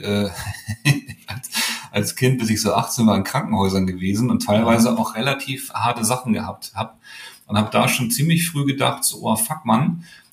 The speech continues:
Speaker 1: eigentlich kann ich Glück sein, äh, glücklich sein, dass es so ist, wie es ist.“ Und, ähm, das hat mich schon sehr früh geprägt. Und ich hab, ähm, dann eine zweite Erkenntnis gehabt, die kam ein bisschen später. Ähm, ich bin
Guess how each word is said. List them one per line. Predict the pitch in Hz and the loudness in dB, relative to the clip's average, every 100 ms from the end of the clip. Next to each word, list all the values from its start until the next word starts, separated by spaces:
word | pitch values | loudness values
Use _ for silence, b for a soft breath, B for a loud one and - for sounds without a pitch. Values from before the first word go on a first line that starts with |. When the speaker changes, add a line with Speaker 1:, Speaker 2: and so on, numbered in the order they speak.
| - | -2
Speaker 1:
eigentlich | 107 147 - | 2 4 2
kann | 131 123 | 0 -2
ich | - | -4
Glück | 127 - | -6 0
sein, | 120 117 120 123 | 4 4 4 2
äh, | 117 | 0
glücklich | 113 - 120 - | 0 -2 0 4
sein, | 110 110 | 8 8
dass | 107 | 6
es | 113 120 | 2 -2
so | 113 | -4
ist, | 113 | -4
wie | 117 | -2
es | 113 | -2
ist.“ | - 98 - - _ | 0 0 -2 -10 _
Und, | 107 101 104 - | 2 4 4 2
ähm, | 110 107 107 107 | 0 4 4 4
das | 110 110 | 0 -2
hat | 123 117 - 113 | -2 -4 -8 -4
mich | 110 | -2
schon | - 113 | 0 0
sehr | 113 110 | 0 0
früh | - 127 123 113 113 B B B B - | -2 0 0 0 -2 B B B B -6
geprägt. | 113 117 127 120 113 | -4 -2 0 0 0
Und | 87 95 | -2 -2
ich | - | 2
hab, | 110 110 - | 0 0 -4
ähm, | 104 101 | -2 0
dann | 98 110 | 4 6
eine | 113 | 6
zweite | - 104 120 - | 6 4 4 0
Erkenntnis | 135 - 139 127 - | -2 -2 -2 -2 -2
gehabt, | 123 117 | -2 -4
die | - | 0
kam | 113 | 4
ein | 113 | 6
bisschen | 113 - | 4 0
später. | - - 165 185 - - _ _ _ _ _ _ | 0 0 2 2 0 -8 _ _ _ _ _ _
Ähm, | 110 110 117 | 4 6 8
ich | 113 | 4
bin | 117 117 117 117 | 4 4 4 2